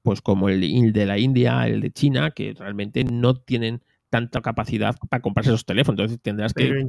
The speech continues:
Speaker 2: China
Speaker 1: buscar
Speaker 2: lo tiene perdido. China lo tiene perdido.
Speaker 1: Bueno, pues India. Entonces en India no te valen teléfonos de mil euros. Tienes que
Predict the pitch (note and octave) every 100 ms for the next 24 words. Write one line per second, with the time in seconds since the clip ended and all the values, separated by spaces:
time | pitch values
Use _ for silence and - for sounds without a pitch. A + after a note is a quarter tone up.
0 | - C3 E3 E3+ C#3+ A#2+ - - A#2 A#2
1 | A2 G#2 - - C3 A#2 A2 A2 G#2+ A2+
2 | G#2 C#3 C#3 D3+ - G2 - _ - C3
3 | A2+ A2 C3+ - B2+ B2+ C3 - _ A#2
4 | A2 A#2 B2+ C#3 D3 A2 A2 G#2 G#2+ G#2
5 | G#2+ G#2 G2+ G2+ G2+ G#2 A2+ C#3 A#2+ G#2+
6 | G#2 G#2+ - G#2 F#2+ F#2